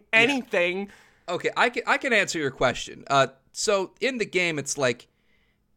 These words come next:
Speaker 1: it's, it's non, it's, like, non-diegetic, right? Like, he's, he's, he's at a fast food restaurant and he's being taught how to make fries, and it's like, "Cut the fries and don't forget the salt."
Speaker 2: Okay.
Speaker 1: Da, ba, ba, ba.
Speaker 2: Yeah.
Speaker 1: And, and then he's, like, learning to drive, and it's like, "All right,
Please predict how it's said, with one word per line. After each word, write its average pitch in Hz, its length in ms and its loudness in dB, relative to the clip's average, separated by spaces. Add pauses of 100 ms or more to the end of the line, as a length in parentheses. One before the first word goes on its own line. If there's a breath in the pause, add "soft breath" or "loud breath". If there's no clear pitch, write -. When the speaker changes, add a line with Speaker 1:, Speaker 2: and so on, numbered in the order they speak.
(200)
Speaker 1:
it's, 240 420 -2 (120)
it's 254 380 -4
non, 151 500 2
it's, - 200 -4
like, 185 200 -2
non-diegetic, 120 800 -4
right? 127 220 -12
Like, 127 180 -8
he's, 165 440 -4 (260)
he's, 180 640 -6 (300)
he's 175 300 -10
at 139 100 0
a 127 40 -4
fast 127 340 0
food 135 160 -6
restaurant 120 500 -4
and 127 80 -8
he's 123 140 -8
being 131 220 -6
taught 127 360 0
how 127 160 2
to 123 60 -6
make 120 260 -4
fries, 120 440 0
and 127 120 -8
it's 120 100 -8
like, 120 100 -8 (220 soft breath)
"Cut - 240 -8 (220 soft breath)
the - 80 -2
fries 98 500 -8
and 139 120 -6
don't 156 140 -2
forget 160 280 -8
the 202 60 -8
salt." 110 440 -10
Speaker 2:
Okay. 170 200 -6
Speaker 1:
Da, 120 120 -2 (140)
ba, 139 80 -8
ba, 220 120 -4
ba. 220 60 -12
Speaker 2:
Yeah. 127 280 -2
Speaker 1:
And, 143 200 -4
and 143 180 -4
then 147 140 0
he's, 139 240 -6
like, 147 280 -2
learning 139 240 -2
to 139 100 -6
drive, 120 380 0
and 123 60 -6
it's 120 100 -10
like, 135 180 -8
"All 240 200 0
right, 165 260 -6